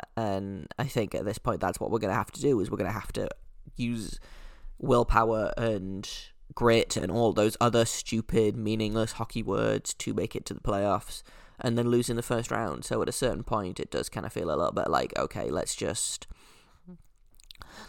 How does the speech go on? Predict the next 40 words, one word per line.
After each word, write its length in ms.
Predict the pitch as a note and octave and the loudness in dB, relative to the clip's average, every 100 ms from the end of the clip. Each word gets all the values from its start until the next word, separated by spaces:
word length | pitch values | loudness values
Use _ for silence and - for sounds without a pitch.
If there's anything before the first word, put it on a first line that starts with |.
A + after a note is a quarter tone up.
| - | 2
let's 120 | D#3 | 2
just 180 | B2+ C3+ | 4 4
write 160 | G#2+ | 4
this 140 | A#2 - | 4 0
season 260 | A2+ A2 | -2 2
off." 260 | A#2+ A2 B2 | 4 4 4
I'm 100 | B2 | 4
not 160 | C3 | 4
saying 160 | - A#2+ | 4 2
that 80 | G#2+ | 2
we 80 | G#2+ | 0
should 160 | G2 | 0
tank, 400 | - G#2+ A2+ - | 0 0 -4 -4
because 240 | A#2+ - G#2 | -2 -2 -4
I 60 | |
don't 280 | G2+ F#2+ F#2+ | -2 -2 -2
agree 280 | - A2 F#2+ | -6 -4 -2
with 140 | G2 - | -2 -4
tanking 400 | A2+ G#2+ A2+ A2 | -6 -4 -6 -4
in 120 | A2 | -2
general, 540 | A#2+ A#2+ A#2+ A2+ - | 0 0 0 -2 -2
but 320 | - G2+ E2+ - - - - - _ A#2+ | 0 0 0 -6 -20 -20 -20 -20 _ 2
at 80 | |
a 40 | B2 | 2
certain 280 | - C3 - | 4 2 4
point, 220 | A#2 F#2 | 2 2
you 40 | |
have 160 | B2 A2 | -2 -2
to 120 | A2 | -4
accept, 440 | F#2 - A2 - | -4 -2 -2 0
"Okay, 320 | G#2+ A#2 A2 F#2+ | -2 0 -2 -2
maybe 320 | A#2 A2+ A2+ | -2 -2 -2
we 160 | A2+ | 0
aren't 240 | F2+ G#2 F#2+ | 0 0 -2
gonna 140 | G#2 | -4
make 140 | G2 - | -4 -6
the 60 | |
playoffs 400 | - A#2 A2+ A2+ | -2 2 2 0
this 140 | - - | -6 -8
season. 560 | F#2 F#2+ G#2 G2+ G#2 | -6 -6 -4 -4 -6